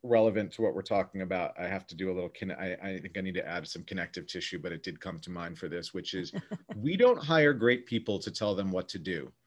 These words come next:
Speaker 1: We hire great people so they can tell us what to do.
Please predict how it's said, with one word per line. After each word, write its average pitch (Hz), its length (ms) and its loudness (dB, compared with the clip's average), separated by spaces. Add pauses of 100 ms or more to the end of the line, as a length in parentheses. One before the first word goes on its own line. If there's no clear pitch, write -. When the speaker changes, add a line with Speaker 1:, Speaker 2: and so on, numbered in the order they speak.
(280)
Speaker 1:
We 139 140 4
hire 160 220 8
great 123 260 0
people 113 260 0
so 107 140 -2
they 101 140 0
can 98 160 -6
tell 101 260 0
us - 240 -6
what 85 160 -4
to - 100 -16
do. 73 160 -8